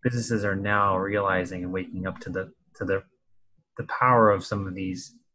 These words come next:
these images, you know, these ideas of roadside attractions, they're not, they're not necessarily gone. They just have transformed a little bit differently. And, and now that everybody has a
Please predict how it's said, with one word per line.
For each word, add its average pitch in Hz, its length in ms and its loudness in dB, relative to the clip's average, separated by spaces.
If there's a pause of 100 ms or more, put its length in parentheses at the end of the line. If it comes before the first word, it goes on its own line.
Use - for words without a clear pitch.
(160)
these 98 260 -12
images, 95 500 2
you 98 80 -6
know, 98 340 -2
these 98 200 -6
ideas 104 460 0
of 95 140 -6 (1000)
roadside 104 680 4
attractions, 107 760 0
they're 110 140 0
not, 143 340 2 (140)
they're 120 100 0
not 147 220 4
necessarily 117 440 2
gone. 95 420 2
They 95 120 -4
just - 220 -6 (340)
have 104 160 0 (460)
transformed 104 680 0
a 95 40 -6
little 95 180 -4
bit 92 140 -4 (280)
differently. 95 600 -2
And, 92 180 -8 (580)
and 135 80 6
now 147 120 8
that 143 60 10
everybody 123 240 6
has 107 160 2
a 92 100 -6